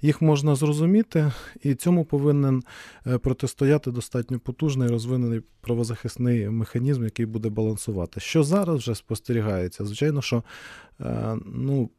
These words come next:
все-таки ота вертикаль імперативна, жорстка, е, той каток, він потрошки, потрошки трансформується. Е, у правоохоронців немає отого універсального набору інструментів,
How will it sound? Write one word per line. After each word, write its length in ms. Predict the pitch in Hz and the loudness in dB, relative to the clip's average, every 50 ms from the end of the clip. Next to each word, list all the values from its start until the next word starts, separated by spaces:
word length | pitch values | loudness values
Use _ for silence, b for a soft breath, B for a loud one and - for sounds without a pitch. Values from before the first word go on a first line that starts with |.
| _ - | _ -12
все-таки 500 | 113 107 - - 143 135 - 127 - - | -12 -8 -2 -2 -2 0 -2 -4 -2 -2
ота 280 | 123 123 - - - 127 | -2 -2 0 2 2 2
вертикаль 720 | 120 117 120 113 - - 127 - - - 147 160 175 175 160 - - | 4 4 2 0 0 -4 -8 -6 -2 0 2 2 2 2 0 -4 -6
імперативна, 800 | - 135 123 113 - 123 123 117 - - 127 123 123 117 117 113 | -2 -2 -2 0 0 -2 -2 -2 0 0 2 2 2 2 0 0
жорстка, 720 | 107 117 120 123 113 - - - - - 117 101 95 95 - - | 0 0 0 0 -2 -4 -8 -10 -4 0 0 0 0 -2 -4 -6
е, 60 | - 101 - | -8 -6 -2
той 140 | - 123 120 | 0 -2 -2
каток, 600 | - - - - - - 170 196 214 - - - B B B B B B B B B B - | 0 -2 -6 -6 -2 0 0 0 0 -2 -6 -20 B B B B B B B B B B 2
він 200 | 143 185 190 175 | 4 6 6 6
потрошки, 800 | - 156 127 - - 151 160 160 151 - - - - 131 127 120 | 4 2 0 2 4 4 6 6 4 2 -2 -2 0 0 0 0
потрошки 540 | - 127 120 - 131 131 123 - - - | 0 -4 -4 -2 0 0 0 -2 -4 -8
трансформується. 1080 | 113 - 113 117 110 - - - 120 113 113 107 98 92 87 87 87 - - 90 95 107 B B B B B B | -6 -4 -4 -4 -4 -4 -4 -4 -2 0 0 0 0 -2 -2 -4 -8 -8 -8 -8 -8 -8 B B B B B B
Е, 40 | - 110 | -6 -4
у 280 | 107 107 104 101 107 110 | -4 -4 -4 -4 -4 -6
правоохоронців 720 | 110 - 135 135 131 - 156 165 170 165 - - 131 127 | -2 0 0 0 2 2 2 4 4 2 2 0 0 0
немає 560 | 131 131 131 135 139 139 139 135 127 120 117 B B B B B B B B B | 2 2 2 2 2 2 2 2 0 0 -2 B B B B B B B B B
отого 380 | - 117 - 131 127 127 127 120 - | -12 -4 -2 0 0 2 0 0 0
універсального 880 | 127 127 127 127 127 123 - - 135 131 127 127 123 117 120 110 120 | 0 0 0 0 0 -2 -2 -2 0 0 2 2 2 0 0 0 0
набору 440 | 117 120 120 113 120 120 117 117 113 | 0 0 -2 -2 0 0 2 2 0
інструментів, 920 | 113 113 - - - 135 143 175 190 208 202 190 - 147 131 - - - - | 0 -2 -4 -4 -6 -4 -2 -2 0 0 -2 -2 -4 -8 -8 -8 -14 -20 -20